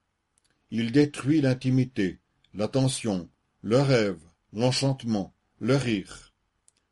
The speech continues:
Ne le laissez pas faire. Celui qui examine attentivement la loi parfaite qui nous procure la liberté,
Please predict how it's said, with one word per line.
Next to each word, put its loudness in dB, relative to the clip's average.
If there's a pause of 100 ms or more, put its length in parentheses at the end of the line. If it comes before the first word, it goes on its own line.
(140)
Ne -2
le 6
laissez 2
pas -6
faire. -6 (1600)
Celui 2
qui 0
examine 4
attentivement 0
la 0
loi -2
parfaite -2
qui -8
nous -2
procure -4
la 0
liberté, -4